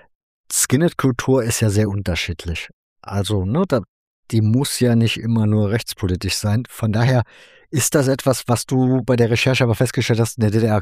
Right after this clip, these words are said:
gab's diese Unterscheidung vielleicht in dem Maße noch gar, also vielleicht noch gar nicht, weil die Kultur selbst noch gar nicht so alt war, dass da hätte schon sich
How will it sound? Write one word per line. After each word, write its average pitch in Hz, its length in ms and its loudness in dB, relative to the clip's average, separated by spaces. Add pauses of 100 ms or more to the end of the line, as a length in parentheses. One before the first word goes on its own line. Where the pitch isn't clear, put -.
gab's 110 300 -2
diese 123 240 0
Unterscheidung 113 580 0
vielleicht 117 300 -2
in 113 100 2
dem 117 160 2
Maße 120 300 0
noch 120 220 -2
gar, 117 200 -2
also 95 200 -2 (260)
vielleicht 117 400 -2
noch 120 160 0
gar 120 220 2
nicht, 180 200 0
weil 113 100 2
die 110 100 2
Kultur 117 420 -2
selbst 110 340 -2
noch 113 140 -2
gar 110 160 -4
nicht 113 140 -4
so 117 120 -6
alt 95 240 -6
war, 117 160 -2
dass 127 220 -2
da 123 80 -2
hätte 120 280 -2
schon 127 240 -2
sich 123 220 -2